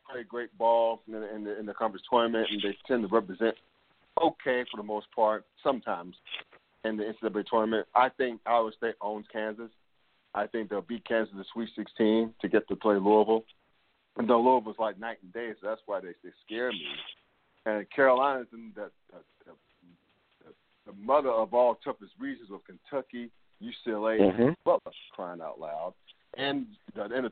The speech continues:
Speaker 1: tough University of Cincinnati as well.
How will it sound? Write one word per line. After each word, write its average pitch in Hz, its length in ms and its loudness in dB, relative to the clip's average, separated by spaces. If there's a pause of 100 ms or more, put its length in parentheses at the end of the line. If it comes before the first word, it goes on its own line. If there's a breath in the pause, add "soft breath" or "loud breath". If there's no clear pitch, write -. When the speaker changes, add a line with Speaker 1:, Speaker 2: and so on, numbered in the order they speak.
Speaker 1:
tough 110 240 4
University 127 460 -4
of 110 100 -10
Cincinnati 131 560 0 (920)
as 95 160 -10
well. 147 400 2